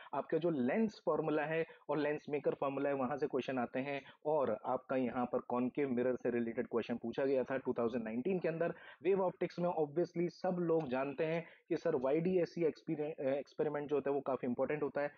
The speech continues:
और इसके अंदर polarization of light भी इंपॉर्टेंट होता है। तो आप देख रहे हैं कि ये चार क्वेश्चन हमको करने ही हैं और मैं करवाऊंगा आपको,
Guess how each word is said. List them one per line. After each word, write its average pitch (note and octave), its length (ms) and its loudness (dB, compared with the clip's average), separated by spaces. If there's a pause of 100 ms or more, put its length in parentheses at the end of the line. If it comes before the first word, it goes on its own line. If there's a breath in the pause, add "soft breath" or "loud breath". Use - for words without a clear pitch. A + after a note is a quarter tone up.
(220 loud breath)
और F#3+ 300 2
इसके D#3+ 260 -2
अंदर D3 220 0
polarization C3+ 760 0
of B2+ 220 -2
light A#2+ 200 2
भी C3+ 120 -4
इंपॉर्टेंट A#2+ 500 -2
होता A#2 320 -2
है। A#2+ 240 0 (240 loud breath)
तो D#3+ 80 0
आप D3 280 -2
देख D#3+ 280 -2
रहे E3+ 120 0
हैं E3+ 100 -2
कि F3+ 100 -2
ये F3 80 0
चार D#3+ 280 -2
क्वेश्चन D#3+ 420 -2 (340 soft breath)
हमको D3 260 -4
करने C#3 400 -2
ही D3 140 -4
हैं C#3+ 140 -2
और D3+ 160 0
मैं C3+ 200 2
करवाऊंगा B2 440 -2
आपको, E3+ 300 -2